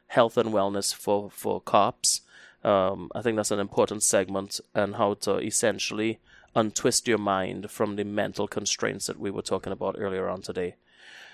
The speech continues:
And then Stephen Johnson is a friend of mine that lives down in Tucson. He's a medically retired firefighter,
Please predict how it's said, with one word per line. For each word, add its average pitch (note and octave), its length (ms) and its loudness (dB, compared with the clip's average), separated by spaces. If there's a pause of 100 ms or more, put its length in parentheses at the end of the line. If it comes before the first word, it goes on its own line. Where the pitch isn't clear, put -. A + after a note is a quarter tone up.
(180)
And G#2+ 100 4
then G#2 140 8
Stephen C#3 480 6
Johnson A2 800 2
is G#2+ 240 0
a G2 360 2
friend A#2+ 280 4
of A2 60 2
mine G#2 200 0
that G2+ 160 -2
lives A2 200 -2
down G2+ 180 4
in G2+ 100 -4
Tucson. G#2 580 0
He's A2 200 -4
a A2 60 2
medically G#2 360 0
retired G#2+ 460 0
firefighter, F#2+ 760 -2